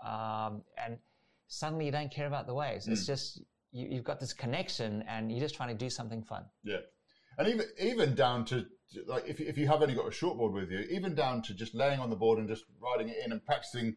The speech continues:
Speaker 1: Safe
Speaker 2: like,
Speaker 1: on your guts,
Speaker 2: what,
Speaker 1: try to get barrels.
Speaker 2: what, what, yeah, what, what happens when you go on rail more? Like, so
Speaker 1: Yeah.
Speaker 2: I've, I've, I've played around with that as well, just laying down and just pulling the rail up. And, and even when we were at Crumbin the other day, I know
Speaker 1: Yeah.
Speaker 2: the, the waves weren't actually subpar. They were, they were small, but they were okay.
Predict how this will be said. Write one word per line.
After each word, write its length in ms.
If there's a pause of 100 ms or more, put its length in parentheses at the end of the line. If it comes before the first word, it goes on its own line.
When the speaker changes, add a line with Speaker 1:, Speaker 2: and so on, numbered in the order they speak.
Speaker 1:
Safe 360
Speaker 2:
like, 80
Speaker 1:
on 120
your 100
guts, 440
Speaker 2:
what, 120
Speaker 1:
try 40
to 80
get 100
barrels. 260 (120)
Speaker 2:
what, 20 (140)
what, 100
yeah, 80 (160)
what, 200
what 120
happens 220
when 80
you 80
go 140
on 80
rail 220
more? 260
Like, 160 (220)
so 180
Speaker 1:
Yeah. 80
Speaker 2:
I've, 120 (120)
I've, 140 (120)
I've 180
played 160
around 440
with 100
that 120
as 100
well, 160
just 160
laying 240
down 260
and 140 (320)
just 180
pulling 240
the 80
rail 320
up. 220
And, 240 (300)
and 100
even 180
when 100
we 80
were 80
at 60 (160)
Crumbin 260
the 100
other 120
day, 120
I 80
know 220
Speaker 1:
Yeah. 120
Speaker 2:
the, 60
the 100
waves 260
weren't 180
actually 260 (400)
subpar. 580
They 60
were, 200 (160)
they 60
were 80
small, 320
but 100
they 80
were 120
okay. 440